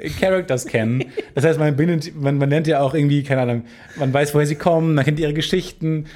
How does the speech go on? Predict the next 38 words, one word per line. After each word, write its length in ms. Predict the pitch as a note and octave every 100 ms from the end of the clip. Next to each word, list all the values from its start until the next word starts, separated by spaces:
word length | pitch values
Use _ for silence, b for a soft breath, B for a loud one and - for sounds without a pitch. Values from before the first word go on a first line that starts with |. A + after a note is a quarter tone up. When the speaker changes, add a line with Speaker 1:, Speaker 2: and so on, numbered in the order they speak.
| B
Speaker 1:
man 140 | D3 D3+
rootet 240 | F3+ E3+
für 100 | -
die 80 | D#3
verschiedenen 420 | E3 D#3 E3 D3+
Menschen 360 | D3+ E3 E3 D#3+
und 140 | D3
so. 120 | C#3+ D#3
Es 60 |
sind 100 | D#3 C#3+
Frauen, 420 | D#3+ E3 E3 D#3
Männer, 400 | D#3 E3 D#3+ -
alle 140 | F#3+
machen 240 | G3 F3 E3
mit. 260 | D#3 E3 -
Speaker 2:
Ich 120 | D3+
glaub, 140 | D3+ F3
das 100 | G#3+
Problem 240 | D3+ F#3
bei 80 | F3
Fußball 360 | - G#3+ - C#3+
ist 140 | -
halt, 120 | C3+
dass 180 | A#2+ -
alle 180 | - A#2+
nach 200 | B2 A#2
zwanzig 360 | - C3+ C#3 B2+
Minuten 280 | B2 A#2+ A#2
nicht 180 | A2+
mehr 100 | G#2
können. 360 | F#2+ A#2+ F#2 F2+ b b b b -
Ich 160 | B2
glaub, 180 | E3 D#3+
allein 480 | D3+ D#3+ G3+ A3 G3+ -
eine 180 | D#3+
Halbzeit 560 | E3 F#3+ G3 - B2 A#2+
durchzurennen 840 | D#3+ F#3 - B2 G#2+ B2 A#2 F#2+
ist 280 | - B2 -